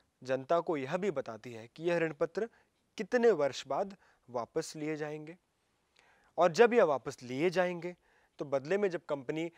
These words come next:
राशि वापस भुगतान करेगी तो क्या वह उतनी ही राशि भुगतान करेगी या वो क्या प्रीमियम जैसे एक अतिरिक्त राशि के साथ लोगों का धन्यवाद करते हुए उन्हें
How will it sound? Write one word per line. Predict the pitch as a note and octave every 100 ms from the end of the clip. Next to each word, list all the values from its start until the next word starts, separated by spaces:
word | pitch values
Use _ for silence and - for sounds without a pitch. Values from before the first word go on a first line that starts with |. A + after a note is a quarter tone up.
| - -
राशि | B2+ B2+ - C#3+
वापस | B2 - G#3
भुगतान | D3 - C#3 B2+
करेगी | A#2+ D3+ D#3+ A#2 - - - - -
तो | E3+
क्या | - C#3+
वह | C#3+ D#3 D#3+ A2+
उतनी | A#2 - C#3
ही | G3
राशि | G#3+ F3 G3+
भुगतान | E3 D#3 E3+ E3+
करेगी | E3+ D#3+ D#3 E3 - - -
या | C3+ C3
वो | B2+
क्या | D3+ G3 - - - -
प्रीमियम | C#3 C3+ C#3+ E3 F3 B2+
जैसे | A#2+ - E3+ A3+ - _
एक | E3 -
अतिरिक्त | D#3 G#3+ A3+ D3+
राशि | C3 A#2 B2+
के | -
साथ | - D3+ G#3 - _ _ _
लोगों | B2 A#2+ B2
का | B2+
धन्यवाद | C3+ G#3 F#3 C3+ -
करते | A#2 - B2
हुए | A#2+
उन्हें | A#2+ F#3